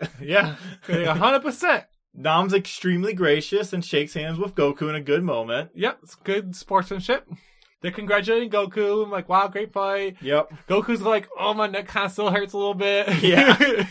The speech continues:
Speaker 1: Nam's about to leave, and before Jackie Chun stops him. He's like, "Hey, you did good out there.
Speaker 2: Great fight.
Speaker 1: You're not gonna stay?" It's like,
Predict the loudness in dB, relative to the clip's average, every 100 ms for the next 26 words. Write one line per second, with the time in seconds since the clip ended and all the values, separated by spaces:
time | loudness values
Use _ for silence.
0 | -8 -20 _ _ _ -20 _ 0 2 4
1 | 4 4 2 0 -2 -2 -6 -8 -8 -6
2 | -6 -4 0 2 2 0 -2 -2 -2 -8
3 | -4 -4 -4 -2 -2 -2 -8 -10 -8 -2
4 | 0 0 -4 -16 _ _ _ -10 -8 0
5 | 2 4 2 0 -10 -10 -10 -8 -4 -4
6 | -4 _ _ _ -12 -4 -2 -2 -2 0
7 | 0 -2 -6 -14 _ -20 -20 -12 -8 -8